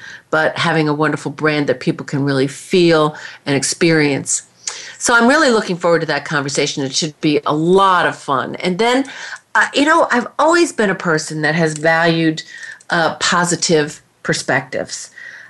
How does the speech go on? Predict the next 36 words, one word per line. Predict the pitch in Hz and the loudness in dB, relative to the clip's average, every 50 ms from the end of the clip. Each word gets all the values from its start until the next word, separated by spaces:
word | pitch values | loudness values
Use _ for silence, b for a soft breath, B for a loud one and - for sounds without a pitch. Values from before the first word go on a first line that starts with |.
| B B | B B
Uh, | - - - - | -6 -4 -4 -2
it's, | - - - - - | -4 -4 -4 -4 -4
it's | - - - - | -4 -4 -4 -2
good | - - 403 - 403 | 2 2 4 4 4
to | 392 | 4
have | 339 285 262 220 | 4 4 4 4
a | 208 | 4
negative | 190 180 175 160 165 160 156 160 | 4 4 4 2 2 2 2 2
view | 160 151 151 160 160 160 | 0 2 4 4 4 4
of | - - 156 - | 4 2 0 -2
things. | - - 165 156 175 202 208 208 | 0 0 2 2 2 2 2 0
It's | 180 175 - | -2 -2 -2
good | - 196 185 185 | 0 0 2 4
to | 190 | 4
have | 190 185 170 | 4 4 2
a | 165 | 0
contrarian | - - 180 170 165 165 - 185 170 170 170 175 170 160 156 160 160 165 | 0 0 0 0 2 2 2 2 4 4 4 4 4 4 4 2 2 2
view. | 170 165 165 165 165 165 165 B B B B B B B | 2 2 4 4 4 2 0 B B B B B B B
But | 269 262 269 262 - - _ _ _ _ _ _ _ _ _ _ _ _ _ - | 0 0 0 0 -4 -10 _ _ _ _ _ _ _ _ _ _ _ _ _ -6
having | - - 320 339 359 359 311 | 0 2 2 4 4 4 4
a | 269 | 2
sense | - - - 220 196 196 190 - | 2 0 0 0 0 0 0 0
of | 185 170 156 - - | 0 -2 -2 -2 -2
optimism | - 156 160 160 - - 165 147 139 135 131 135 - 135 120 135 127 - B B B B B B | -2 -2 -2 -2 -4 -6 -4 -4 -2 -4 -4 -4 -4 -4 -4 -4 -6 -10 B B B B B B
is | - 190 185 | 0 0 2
something | - - 233 220 220 - 220 208 202 | 2 2 0 0 2 2 2 2 4
I | - 175 180 | 2 2 0
think | 185 - 202 185 180 175 | 0 2 0 0 0 0
that | - 180 147 - | 0 -2 0 0
really | 160 175 165 165 170 - | 2 2 4 4 4 2
energizes | - 160 175 180 180 175 180 175 165 165 165 160 - | 2 2 2 2 2 2 2 2 2 0 0 -4 -10
people | - - 175 156 160 165 156 147 | -6 -4 -4 -2 0 0 0 2
and | 139 - 143 143 143 | 2 0 0 -2 0
brings | 151 147 147 151 143 143 | 0 0 2 2 0 -2
people | - - 151 135 139 - 120 | -4 -2 -2 -2 0 -2 -4
forward. | 139 - - 143 135 127 117 120 - | -4 -2 0 2 4 4 4 2 -2